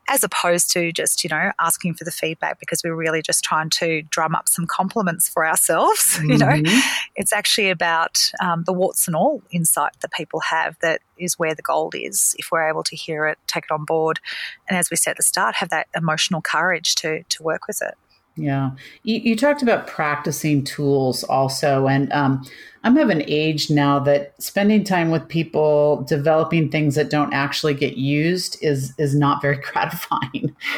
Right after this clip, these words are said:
Speaker 1: Yeah,
Speaker 2: I'm
Speaker 1: that's
Speaker 2: not
Speaker 1: right.
Speaker 2: sure how much longer I have on the earth, but I know every day I have one day less, and I wanna be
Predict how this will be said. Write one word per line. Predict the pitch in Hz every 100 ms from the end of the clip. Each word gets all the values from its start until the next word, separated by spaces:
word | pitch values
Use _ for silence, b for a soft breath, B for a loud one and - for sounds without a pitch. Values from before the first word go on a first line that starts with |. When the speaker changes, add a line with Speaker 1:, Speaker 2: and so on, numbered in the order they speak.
| 294 226
Speaker 1:
Yeah, | 180 165 185
Speaker 2:
I'm | 185
Speaker 1:
that's | 202
Speaker 2:
not | 202
Speaker 1:
right. |
Speaker 2:
sure | - 208
how | 196
much | 185 180
longer | 180 170 170 160
I | 156
have | 156 151
on | 151
the | 147 151
earth, | 151 -
but | 151
I | 151
know | 151
every | 151 147 147
day | 151 147
I |
have | 143 143
one | 151 147
day | 147 143
less, | 147 151 185 -
and | 151
I | 147
wanna | 147 147 147
be | 147 147